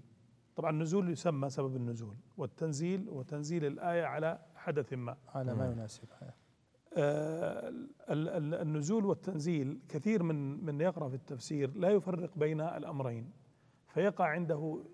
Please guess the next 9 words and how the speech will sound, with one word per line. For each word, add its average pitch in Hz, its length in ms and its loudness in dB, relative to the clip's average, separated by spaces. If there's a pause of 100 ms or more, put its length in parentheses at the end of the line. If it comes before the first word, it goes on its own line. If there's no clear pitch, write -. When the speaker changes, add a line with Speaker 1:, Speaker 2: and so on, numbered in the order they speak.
(160)
Speaker 1:
يعني 135 560 -4 (260)
مشكلات 151 600 0
ولبس، 127 420 0 (840)
بمعنى 151 440 0 (540)
أنه 156 140 6
قد 185 220 8
يقول 165 240 2
قائل: 175 640 4
"لو، 190 320 10